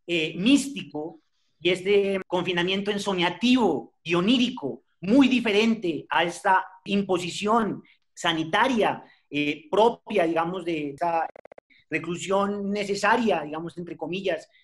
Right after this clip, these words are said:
que estamos, em, viviendo, pues, eh, ponemos de presente la diferencia con la que estas temporalidades, eh, resuenan y nos permiten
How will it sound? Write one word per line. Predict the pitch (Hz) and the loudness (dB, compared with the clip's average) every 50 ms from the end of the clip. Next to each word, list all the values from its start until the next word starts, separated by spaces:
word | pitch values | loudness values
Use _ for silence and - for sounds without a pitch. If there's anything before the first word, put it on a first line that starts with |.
| _ _ | _ _
que | - 156 | -12 -12
estamos, | 143 147 175 170 170 175 180 185 180 175 175 | -8 -2 -2 -2 -2 -2 -4 -6 -6 -6 -8
em, | 180 165 156 147 143 139 135 120 - - _ _ | -8 -6 -6 -4 -4 -6 -6 -8 -10 -16 _ _
viviendo, | 139 170 196 196 208 247 262 254 226 196 170 196 262 285 - - _ _ _ _ _ _ _ _ _ _ _ _ _ _ _ - | -8 -6 -4 -2 0 0 2 2 2 2 0 0 0 -2 -6 -14 _ _ _ _ _ _ _ _ _ _ _ _ _ _ _ -2
pues, | 220 220 233 269 285 277 - - - - | 2 4 6 6 4 2 -4 -10 -6 -2
eh, | 208 202 208 202 202 - - - - _ | 2 4 4 4 4 2 -2 -16 -12 _
ponemos | - 202 208 202 214 226 226 226 247 247 240 | 2 4 4 4 6 4 4 4 4 2 2
de | 247 240 | 0 0
presente | 247 233 233 233 - 247 247 233 233 226 - 196 220 240 233 - - | 2 2 2 2 4 2 2 2 2 0 0 0 0 -2 -4 -10 -6
la | - 175 185 185 | -2 0 0 2
diferencia | 196 196 196 196 185 190 233 269 269 262 - - 196 180 175 190 214 - _ _ _ _ - | 0 0 0 0 2 4 4 4 2 0 -2 -2 -2 -2 -2 -2 -4 -8 _ _ _ _ -2
con | - 196 208 220 220 | 0 2 2 4 4
la | 226 220 220 220 | 2 2 2 0
que | - 214 214 220 226 240 240 202 - - _ _ _ _ - | -2 -2 0 0 2 0 0 -2 -6 -12 _ _ _ _ -6
estas | - 196 202 220 - - 220 214 - | 0 2 2 2 2 -2 -6 -6 -6
temporalidades, | - 220 220 214 208 180 175 175 180 175 175 190 196 190 196 202 202 - - _ _ _ _ _ _ - | -6 -6 -4 -2 0 0 0 0 -2 0 0 2 2 2 2 0 -2 -4 -8 _ _ _ _ _ _ -2
eh, | 165 170 160 - | -2 0 0 2
resuenan | 160 175 165 - 202 233 254 240 208 185 185 202 214 208 - | 0 0 0 2 2 4 4 4 4 2 0 -2 -4 -4 -4
y | - 175 | -4 -2
nos | 175 165 165 | -2 -2 -2
permiten | - - 175 156 170 202 240 240 240 - 190 175 175 175 180 | -2 -2 -2 0 2 0 0 0 0 -2 -2 -2 -2 -4 -8